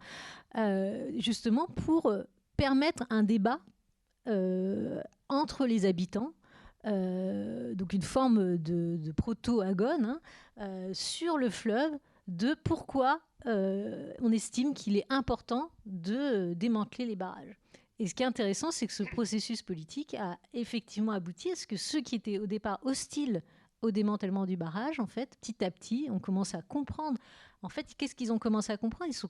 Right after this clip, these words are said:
commencé à comprendre que, bah, toutes les relations d'interdépendance dans lesquelles ils étaient pris, c'est-à-dire qu'ils étaient, ils ont pu sortir grâce à ce travail collectif d'une logique strictement instrumentale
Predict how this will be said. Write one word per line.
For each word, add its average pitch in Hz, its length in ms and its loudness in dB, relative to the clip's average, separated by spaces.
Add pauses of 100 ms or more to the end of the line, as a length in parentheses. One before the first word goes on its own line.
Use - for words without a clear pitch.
(140)
commencé 208 320 -2
à 190 80 0
comprendre 339 360 -2
que, - 140 -10
bah, 175 140 -6 (140)
toutes - 200 -6
les 226 100 2
relations 233 480 0
d'interdépendance 208 720 0
dans 202 120 2
lesquelles 208 300 0
ils 196 100 0
étaient 240 200 -6
pris, 320 180 -2
c'est-à-dire 233 300 -2
qu'ils 214 180 0
étaient, 214 260 -2 (420)
ils 202 160 2
ont 240 60 6
pu 311 160 -2
sortir 302 540 0
grâce 262 400 0
à 233 60 4
ce - 140 -4
travail 220 420 0
collectif 226 640 -4 (300)
d'une 240 280 6
logique 240 340 4
strictement - 800 0
instrumentale 220 880 2